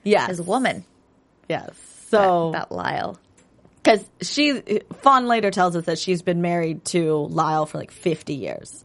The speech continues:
Speaker 2: Yeah.
Speaker 1: So they, they didn't get married when they were eight years old.
Speaker 2: Right, right, right. <laughs>
Speaker 1: So th-, there's the whole, like, between eight and, like, twenty probably.
Speaker 2: He dropped the ball some
Speaker 1: Yeah.
Speaker 2: point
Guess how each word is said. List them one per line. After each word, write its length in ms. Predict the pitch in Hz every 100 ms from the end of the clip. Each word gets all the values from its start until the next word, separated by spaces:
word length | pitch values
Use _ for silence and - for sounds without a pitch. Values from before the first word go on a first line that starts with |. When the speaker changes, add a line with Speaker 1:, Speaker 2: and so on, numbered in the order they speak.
| -
Speaker 2:
Yeah. 240 | 202 -
Speaker 1:
So 100 | -
they, 160 | 226 226
they 300 | 214 208 285
didn't 140 | 226
get 120 | 196 180
married 260 | 170 165
when 100 | 165
they 140 | 160 143
were 280 | 131 139 - _
eight 140 | 175 151
years 160 | 143 156
old. 280 | 120 147
Speaker 2:
Right, 280 | 208 208 175
right, 140 | 160 240
right. 560 | 262 - - - - 185
<laughs> 0 |
Speaker 1:
So 220 | 277 247
th-, 180 | 269 254
there's 240 | 277 277 226 - 220
the 100 | 269
whole, 380 | 269 277 254 233
like, 260 | 220 208
between 400 | 220 - 240 214 -
eight 220 | 208 202
and, 120 | 190
like, 180 | 180 180 - _ -
twenty 640 | - - 196 180 175 170
probably. 640 | 175 156 - 156 131 262
Speaker 2:
He 140 | 262
dropped 260 | 240 202 190
the 80 | 185
ball 240 | 180 156
some 600 | - - 214 196 190 190 - _ _ _ _ -
Speaker 1:
Yeah. 180 | 311 254
Speaker 2:
point 240 | 208 175